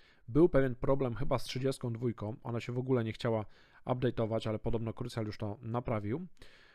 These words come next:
Natomiast na dole mam, e, napęd jeszcze ze stale-, starej rewizji, jednoterabajtowy. I tutaj mamy, mm, serial number od dziewiętnaście zaczynający się, e, a także, e, firmware,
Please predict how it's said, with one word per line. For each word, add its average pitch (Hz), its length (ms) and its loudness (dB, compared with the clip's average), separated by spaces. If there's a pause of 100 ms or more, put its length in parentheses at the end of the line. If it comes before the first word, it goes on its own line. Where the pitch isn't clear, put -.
(140)
Natomiast 147 320 2
na 139 80 4
dole 147 200 4
mam, 131 300 0 (140)
e, 117 120 -2
napęd 120 340 -2
jeszcze 117 200 -4
ze 113 100 -4
stale-, 117 380 0 (140)
starej 120 400 0
rewizji, 117 440 -2
jednoterabajtowy. 113 1000 -2 (640)
I 123 100 -2
tutaj 131 180 2
mamy, 131 220 2
mm, 120 600 -2
serial 117 500 2
number 113 420 0 (460)
od 120 220 -4 (140)
dziewiętnaście 113 600 -2
zaczynający 104 540 -6
się, 139 280 -6 (680)
e, 117 400 -2 (1400)
a 269 140 -2
także, 123 460 4 (540)
e, 110 40 0
firmware, 110 480 0